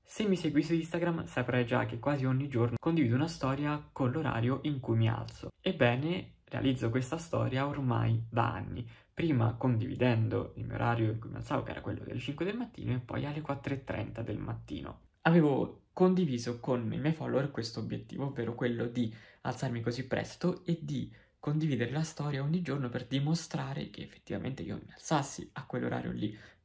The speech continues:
Tant'è che ho realizzato tantissimi contenuti poi sulla morning routine, su come alzarsi presto,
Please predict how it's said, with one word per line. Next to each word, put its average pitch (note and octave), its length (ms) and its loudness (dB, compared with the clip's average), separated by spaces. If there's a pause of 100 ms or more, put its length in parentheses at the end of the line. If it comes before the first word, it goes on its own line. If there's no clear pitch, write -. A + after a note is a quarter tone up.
Tant'è B2+ 280 -4
che C3+ 100 -4
ho - 20 0
realizzato A#2+ 400 -2
tantissimi B2 580 -4
contenuti A#2 540 -2
poi A#2 160 -2
sulla A#2 200 -4
morning A#2+ 360 -6
routine, A#2 440 -4
su - 160 -10
come A#2+ 160 -4
alzarsi B2 480 -8
presto, A#2+ 500 -6